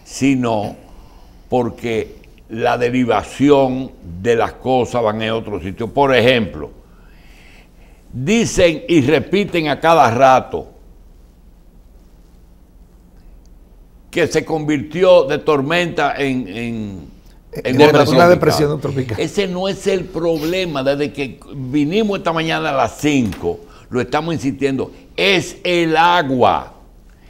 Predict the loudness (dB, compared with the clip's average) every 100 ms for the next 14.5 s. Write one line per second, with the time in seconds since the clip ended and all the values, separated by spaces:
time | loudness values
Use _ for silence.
0 | -10 0 4 4 4 4 4 4 4 4
1 | 2 0 -2 -4 0 2 4 2 0 2
2 | 6 8 8 6 2 -2 -16 -20 -20 -20
3 | -20 -4 -2 2 0 0 -2 4 6 6
4 | 2 -6 -10 -16 -20 -20 -20 -4 0 2
5 | 2 0 0 -2 -4 -2 0 2 4 4
6 | 4 6 6 4 0 0 -6 -4 -4 -4
7 | -4 -2 -2 -2 -2 -2 -2 -2 -2 -2
8 | -2 -2 -6 -6 -10 4 8 8 8 8
9 | 8 8 6 4 2 4 0 0 -2 0
10 | 0 0 -6 -16 -20 -20 -18 -8 -2 2
11 | 2 2 2 2 0 -4 -10 -20 -18 2
12 | 2 4 2 0 -4 -14 -20 -20 -20 -20
13 | -20 -14 -2 0 2 4 6 6 4 4
14 | 4 4 4 0 -12